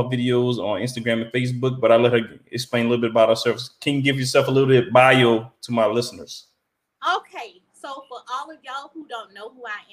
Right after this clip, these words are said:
Speaker 2: am, again, he said I'm Fearfully Made Beauty. Um, what I am is I am a makeup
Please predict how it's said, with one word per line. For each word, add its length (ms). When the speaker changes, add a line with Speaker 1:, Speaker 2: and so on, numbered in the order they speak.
Speaker 2:
am, 100
again, 340
he 100
said 120
I'm 180
Fearfully 260
Made 240
Beauty. 360
Um, 240
what 240
I 120
am 200
is 140
I 100
am 200
a 100
makeup 340